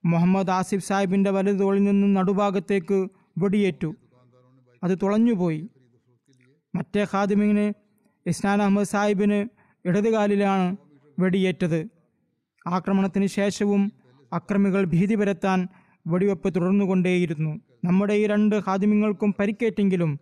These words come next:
ധൈര്യം സംഭരിച്ചുകൊണ്ട് അവിടെ നിന്ന് മോട്ടോർ സൈക്കിളിൽ തന്നെ രക്ഷപ്പെടുകയും കുറച്ച് ദൂരെ പോയി വീഴുകയും ചെയ്തു.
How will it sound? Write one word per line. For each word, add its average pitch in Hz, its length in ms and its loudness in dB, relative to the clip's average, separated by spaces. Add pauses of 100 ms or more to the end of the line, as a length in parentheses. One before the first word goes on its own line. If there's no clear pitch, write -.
(380)
ധൈര്യം 180 360 0
സംഭരിച്ചുകൊണ്ട് 190 800 0 (420)
അവിടെ 185 260 0
നിന്ന് 190 220 2
മോട്ടോർ 185 280 0
സൈക്കിളിൽ 190 440 -2
തന്നെ 180 220 0
രക്ഷപ്പെടുകയും 185 680 -2 (680)
കുറച്ച് 180 300 -2
ദൂരെ 202 340 0
പോയി 202 360 0
വീഴുകയും 196 500 2
ചെയ്തു. 170 300 -2